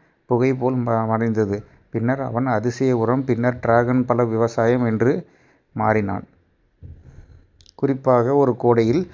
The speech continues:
ராஜேஷ் என்று அவன் ஆரம்பித்தான். அவனது குரல் வியக்கத்தக்க வகையில் மென்மையாக இருந்தது. அவன், "உன் பசுக்கள் அவன் நன்றாக இருக்கின்றன. உன் தொழில் உண்மையிலேயே வளர்ந்திருக்கிறது."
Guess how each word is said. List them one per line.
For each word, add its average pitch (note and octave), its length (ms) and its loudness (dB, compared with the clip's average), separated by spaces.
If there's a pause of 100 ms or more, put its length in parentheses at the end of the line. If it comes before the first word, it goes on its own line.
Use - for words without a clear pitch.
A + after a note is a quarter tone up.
(420)
ராஜேஷ் B2+ 460 2
என்று B2 480 -2 (520)
அவன் B2 280 4
ஆரம்பித்தான். A2+ 600 0
அவனது A#2 360 0
குரல் B2 260 0
வியக்கத்தக்க B2+ 580 0
வகையில் A#2 280 2
மென்மையாக B2 480 0
இருந்தது. A2+ 480 0 (340)
அவன், A#2+ 220 0
"உன் A#2+ 180 -2
பசுக்கள் C3+ 460 -4
அவன் B2 340 -2
நன்றாக C3 500 0
இருக்கின்றன. A#2 560 0
உன் C3+ 140 0
தொழில் B2 320 0
உண்மையிலேயே A#2+ 640 0
வளர்ந்திருக்கிறது." A2+ 840 0